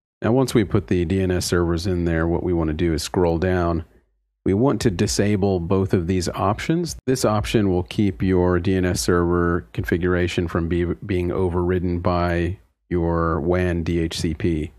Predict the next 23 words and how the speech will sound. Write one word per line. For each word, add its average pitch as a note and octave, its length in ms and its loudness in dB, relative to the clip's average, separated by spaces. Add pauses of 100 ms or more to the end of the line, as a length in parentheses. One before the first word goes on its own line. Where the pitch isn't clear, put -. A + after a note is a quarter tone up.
(260)
So F#2 120 -4
we'll E2+ 460 -2
uncheck E2+ 400 -2
that. D2+ 240 -2 (500)
We A2+ 100 4
will G2+ 260 4
uncheck G#2 520 0
this F#2 260 0
option F2 440 0
here, F2 560 2
as E2+ 340 0
this F2 260 -2
will E2+ 240 0
allow E2+ 300 2
us E2+ 200 0
to - 120 -2
use E2+ 540 0
P F2+ 260 0
F E2+ 160 0
sense, E2 540 -2 (240)
uh, - 40 -2
our E2 360 0
local E2 720 0